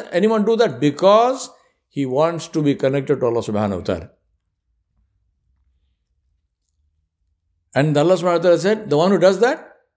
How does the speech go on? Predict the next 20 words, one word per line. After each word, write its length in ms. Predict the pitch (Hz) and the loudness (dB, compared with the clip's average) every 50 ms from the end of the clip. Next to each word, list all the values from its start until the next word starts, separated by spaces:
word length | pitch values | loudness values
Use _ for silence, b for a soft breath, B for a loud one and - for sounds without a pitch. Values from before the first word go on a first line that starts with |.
| _ _ _ _ - | _ _ _ _ -10
Allah 360 | 117 127 139 147 156 156 147 | -6 -4 0 0 2 2 2
will 300 | 139 139 135 127 120 113 | 0 0 0 0 -2 -2
remove 480 | 110 110 113 117 120 135 156 160 147 135 | -2 -2 -2 -2 0 0 0 0 0 -2
his 140 | 131 110 | -2 -4
difficulties. 840 | 104 110 113 107 117 117 - 113 98 95 - 85 80 - - - _ _ _ _ _ _ _ _ _ _ _ _ _ _ _ _ _ _ _ _ - | -4 -4 -6 -4 -4 -6 -4 -4 -6 -6 -8 -12 -16 -16 -20 -20 _ _ _ _ _ _ _ _ _ _ _ _ _ _ _ _ _ _ _ _ -4
Just 180 | 151 139 - | -4 -2 0
think 160 | - - 233 214 | 0 0 2 2
about 240 | 202 185 175 156 | 4 4 4 2
this. 260 | 139 135 160 156 - - _ _ _ _ _ _ _ _ _ _ _ _ _ _ _ _ _ _ _ _ _ _ | 0 -2 -6 -6 -10 -18 _ _ _ _ _ _ _ _ _ _ _ _ _ _ _ _ _ _ _ _ _ _
We 80 | - 135 | 0 2
have 140 | 135 131 - | 2 2 2
been 260 | 175 190 196 196 185 | 2 2 2 0 0
through 440 | 185 160 175 170 170 170 170 165 - | 0 2 2 4 4 4 2 2 0
two 100 | 165 170 | 0 2
or 160 | 180 170 156 | 2 2 2
three 220 | 143 - 151 160 156 | 0 -2 -4 -2 0
years 280 | 156 160 160 156 143 | 2 4 4 4 2
of 100 | 143 131 | 0 -2
this 160 | 127 123 113 - | -4 -6 -6 -2
covid, 340 | - 139 123 110 98 98 | -2 -2 0 0 -4 -6